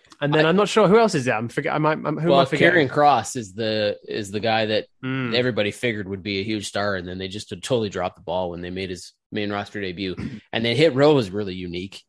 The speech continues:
Speaker 2: in the fact that
Speaker 1: Yeah.
Speaker 2: they are quite different than any faction W W E's had in some
Speaker 1: Right.
Speaker 2: time. I'm not sure I'm convinced about their in-ring work,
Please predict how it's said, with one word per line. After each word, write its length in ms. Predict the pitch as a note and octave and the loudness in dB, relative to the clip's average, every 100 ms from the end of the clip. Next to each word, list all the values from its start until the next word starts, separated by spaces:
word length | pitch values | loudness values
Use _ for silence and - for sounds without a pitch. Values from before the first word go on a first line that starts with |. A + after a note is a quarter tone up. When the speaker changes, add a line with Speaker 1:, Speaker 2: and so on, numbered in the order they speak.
| - | -6
Speaker 2:
in 120 | G#2 | -4
the 60 | G#2 | -2
fact 320 | A#2+ A2 B2+ | 0 2 2
that 180 | A#2+ A2+ | 0 0
Speaker 1:
Yeah. 80 | A2 | 0
Speaker 2:
they 320 | A2+ A2 G#2 _ _ _ | 0 -2 -6 _ _ _
are 180 | - G#2 | -6 -4
quite 300 | G#2+ - D3+ | -2 2 4
different 460 | A#2+ B2 G#2+ E2 F#2 | 4 0 0 -6 -6
than 160 | G#2 | -6
any 240 | G2+ G#2 G2 | -4 -4 -4
faction 580 | - G2+ G#2+ - G2+ F#2+ | -2 -2 -2 -4 -6 -4
W 240 | G2+ G2 | -6 -6
W 140 | F#2+ | -6
E's 120 | F#2 - | -8 -6
had 460 | G2 G2 F#2+ E2 - | -2 -2 -2 -6 -12
in 160 | F2 | -12
some 160 | G#2 A#2+ | -6 -2
Speaker 1:
Right. 160 | A2+ G#2+ | -2 -2
Speaker 2:
time. 280 | G#2+ F#2 - | -2 -4 -4
I'm 200 | A#2 C3+ | -2 2
not 260 | C#3 C#3 - | 2 2 -2
sure 500 | - - - C3 C3 | -8 -10 -4 0 2
I'm 160 | B2 A#2+ | 2 0
convinced 480 | A#2+ G2+ A2+ B2 - | -8 -8 -8 -8 -8
about 240 | G#2+ G#2 | -6 -6
their 160 | F#2+ F2+ | -6 -4
in-ring 300 | C3+ D#3+ E3+ | -2 -2 -2
work, 260 | F3+ F3+ | -2 -6